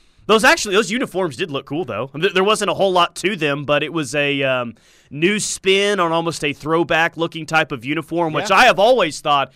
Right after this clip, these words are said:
Speaker 1: if you're gonna do alternate uniforms, that's fine, but do kind of a tip of the cap to the past. Uh, and I think that that's how you get everyone to like 'em.
Speaker 2: Yeah, I mean, like, I,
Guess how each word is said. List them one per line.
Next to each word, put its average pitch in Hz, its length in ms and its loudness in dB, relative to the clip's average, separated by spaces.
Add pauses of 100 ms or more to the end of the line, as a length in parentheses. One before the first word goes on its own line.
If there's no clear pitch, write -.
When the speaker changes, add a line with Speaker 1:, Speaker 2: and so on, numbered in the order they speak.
(180)
Speaker 1:
if 139 180 -8
you're 202 140 0
gonna 214 140 2
do 190 200 2
alternate 185 440 -2
uniforms, 185 600 -2
that's 180 220 -2
fine, 170 480 -2 (460)
but 165 280 0
do 196 260 -4
kind 185 320 0
of 165 160 -2
a 151 360 0
tip 185 280 -6
of 139 60 -16
the 139 80 -8
cap 160 400 -4
to 135 100 -10
the 113 80 -12
past. - 600 -6 (100)
Uh, 131 200 0
and 147 120 2
I 147 80 2
think 156 240 -6
that 139 140 -10
that's 143 240 -2
how 143 100 -2
you 131 160 -6
get 123 160 -8
everyone 117 360 -8
to 104 40 -14
like 101 300 -10
'em. 80 80 -20 (1600)
Speaker 2:
Yeah, 294 200 -2
I 180 40 -4
mean, 180 180 -4
like, 180 220 -4 (280)
I, 156 200 -4